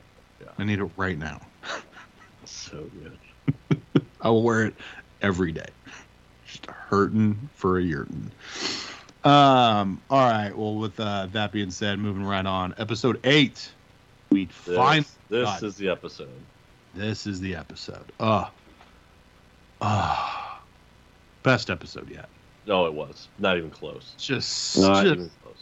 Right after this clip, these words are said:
Speaker 2: from beginning to end. Um, when, uh, so I,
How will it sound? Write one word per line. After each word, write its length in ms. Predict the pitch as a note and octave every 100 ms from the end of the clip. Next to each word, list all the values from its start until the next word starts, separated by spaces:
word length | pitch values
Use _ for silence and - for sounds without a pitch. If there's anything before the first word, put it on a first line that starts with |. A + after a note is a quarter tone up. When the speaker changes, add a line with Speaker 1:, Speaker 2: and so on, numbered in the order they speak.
| -
Speaker 2:
from 340 | - E3 C#3
beginning 640 | A2+ A#2 F#2+ A#2 C3 C#3+ D3+
to 140 | D#3+ G#2
end. 400 | A#2 G#2 G#2 - - - - -
Um, 560 | C#3 C3 A#2 G2 E2 - _ _ _ - - _ _ _ - A#2
when, 640 | C3+ C#3 C#3 C3 A#2+ G#2 - - _ _ _ _ _ _ _ _ _ -
uh, 220 | - -
so 160 | -
I, 160 | B2+ E3+